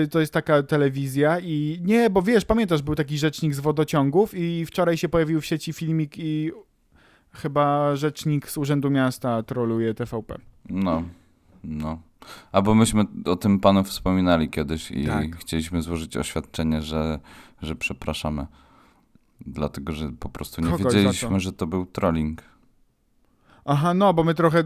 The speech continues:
Speaker 1: aha, no, no, no, no, no. Ale to,
Speaker 2: No.
Speaker 1: to jest po prostu trolling i jakby
Speaker 2: Także
Speaker 1: propsy,
Speaker 2: to
Speaker 1: nie?
Speaker 2: jest do informowania. Ciekawe,
Speaker 1: <laughs> W
Speaker 2: jakie
Speaker 1: ogóle kogo i za co jakieś pretensje ogólnie?
Speaker 2: ciekawe, jakie lody je ten pan, no nie?
Speaker 1: No pewnie jakie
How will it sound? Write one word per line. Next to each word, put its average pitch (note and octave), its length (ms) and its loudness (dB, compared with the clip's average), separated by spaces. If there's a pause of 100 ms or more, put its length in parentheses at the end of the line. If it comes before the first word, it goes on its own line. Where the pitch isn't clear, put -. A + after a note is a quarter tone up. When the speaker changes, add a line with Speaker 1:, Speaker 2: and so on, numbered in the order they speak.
Speaker 1:
aha, D#3+ 200 4
no, D#3+ 120 2
no, E3+ 100 2
no, E3+ 120 0
no, E3 140 0
no. C3 340 0
Ale D3 200 4
to, F#3 140 6
Speaker 2:
No. E3+ 60 2
Speaker 1:
to G3+ 100 2
jest G3 140 0
po F#3 100 0
prostu F3+ 360 0
trolling E3+ 560 2
i E3+ 160 -4
jakby D3+ 280 0
Speaker 2:
Także - 220 -4
Speaker 1:
propsy, F#2 160 -8
Speaker 2:
to G2+ 80 0
Speaker 1:
nie? F#2+ 40 4
Speaker 2:
jest F2+ 300 -4
do F#2 100 2
informowania. E2 800 -2
Ciekawe, G2+ 420 0
Speaker 1:
<laughs> G2+ 80 6
W C#3+ 40 0
Speaker 2:
jakie C3+ 120 -2
Speaker 1:
ogóle B2 180 0
kogo C#3 280 0
i B2 80 0
za D3 120 -2
co C3+ 120 -4
jakieś A#2 200 -6
pretensje C3 460 -8
ogólnie? G#2+ 180 -14
Speaker 2:
ciekawe, A#2 340 -6
jakie G2+ 220 -2
lody D2+ 360 0
je C#2 140 -4
ten D2+ 240 -14
pan, D2 280 -12
no D#2 100 -10
nie? F2+ 180 -10 (760)
Speaker 1:
No B2+ 220 -8
pewnie C#3 380 -2
jakie C#3 400 -2